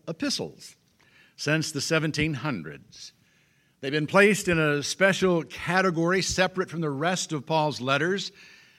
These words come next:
because there's a significant difference between them and the other epistles. His other letters, with the exception of Philemon, which we looked at on Easter Sunday,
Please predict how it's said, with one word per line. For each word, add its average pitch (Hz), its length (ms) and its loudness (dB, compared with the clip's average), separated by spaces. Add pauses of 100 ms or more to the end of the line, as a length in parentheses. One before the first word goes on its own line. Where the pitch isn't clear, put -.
(160)
because 202 480 2
there's 190 200 2
a 170 40 -2
significant 185 800 0
difference 143 600 2
between 170 540 -4
them 185 540 0 (400)
and 175 380 2
the 160 100 4
other 170 220 4
epistles. - 720 -4 (720)
His 160 180 0
other 226 400 4
letters, 165 520 -2
with 170 160 -6
the 160 100 -2
exception 180 640 0
of 160 200 2
Philemon, 156 800 2
which 151 240 -2
we 143 420 0
looked 156 280 -6
at 156 140 -4
on 143 140 -4
Easter 180 300 0
Sunday, 113 520 -4